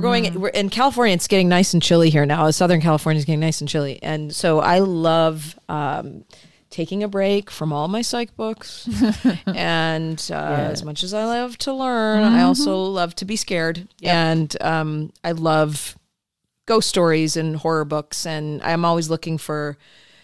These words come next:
Speaker 1: new authors as much as I love the, the classic authors, and they have solid books. I even like the ones that are just easy reads and are,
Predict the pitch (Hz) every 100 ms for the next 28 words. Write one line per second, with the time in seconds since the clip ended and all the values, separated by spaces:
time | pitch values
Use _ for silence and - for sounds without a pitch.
0 | _ _ - 175 170 170 160 165 - 160
1 | 160 156 165 170 170 190 208 202 190 185
2 | 165 180 170 165 160 156 - _ - 165
3 | 175 165 170 165 156 160 151 156 151 151
4 | 151 160 139 - - - - 180 170 165
5 | 165 156 151 - 226 370 370 339 - 254
6 | 247 226 208 190 - - 196 185 190 165
7 | 175 190 180 170 160 156 156